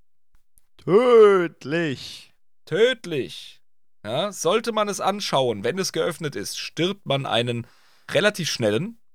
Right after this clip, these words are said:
Speaker 2: aber dafür sehr qualvollen und wahnerfüllten Tod.
Speaker 1: Das ist krass. Also was ist denn ein wahnerfüllter Tod? Du guckst quasi in den Warp, die Schwurbelei geht um dich rum, du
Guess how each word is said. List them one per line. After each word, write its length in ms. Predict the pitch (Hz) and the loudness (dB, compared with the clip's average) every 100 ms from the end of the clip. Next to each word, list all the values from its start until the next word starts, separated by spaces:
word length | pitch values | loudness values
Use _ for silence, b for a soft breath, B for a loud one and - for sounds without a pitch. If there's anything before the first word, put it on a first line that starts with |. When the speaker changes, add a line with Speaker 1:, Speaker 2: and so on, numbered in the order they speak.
| - - | -12 -2
Speaker 2:
aber 160 | 123 117 | -2 2
dafür 360 | 120 - 117 | 0 0 -2
sehr 360 | 104 131 240 220 | -2 -4 0 -2
qualvollen 800 | - 160 151 156 135 135 135 127 | 2 2 2 0 -2 -2 -4 -6
und 340 | 110 98 110 | -12 -12 -4
wahnerfüllten 840 | 120 156 123 80 - 120 117 123 | 0 0 -2 -6 -6 -6 -6 -10
Tod. 400 | 123 165 180 - - - - - - - - _ _ - - - - | -8 -8 -8 -12 -20 -20 -20 -20 -20 -20 -20 _ _ -20 -20 -20 -20
Speaker 1:
Das 260 | - - - | -14 -10 -8
ist 80 | - | -6
krass. 260 | 117 139 | -6 -6
Also 180 | - 147 | -6 -2
was 160 | 170 202 | -2 -2
ist 100 | - | -4
denn 100 | 151 | -4
ein 200 | 135 127 | -4 -2
wahnerfüllter 680 | 127 170 170 147 139 139 127 | 2 4 4 0 -4 -4 -4
Tod? 200 | 139 123 | -6 -6
Du 40 | |
guckst 300 | - 180 - | -6 -6 -6
quasi 280 | - 139 135 | -2 -2 0
in 160 | 151 170 | -4 -4
den 180 | 135 | -4
Warp, 360 | 117 127 139 - B B B - - | 0 0 0 -4 B B B -20 -10
die 80 | 139 | -8
Schwurbelei 640 | - 151 175 156 143 156 151 | -2 2 4 4 6 6 2
geht 200 | 139 - | -4 -4
um 200 | 160 160 | -4 -4
dich 180 | 135 127 | -4 0
rum, 260 | 147 151 | 0 0
du 100 | 131 | -8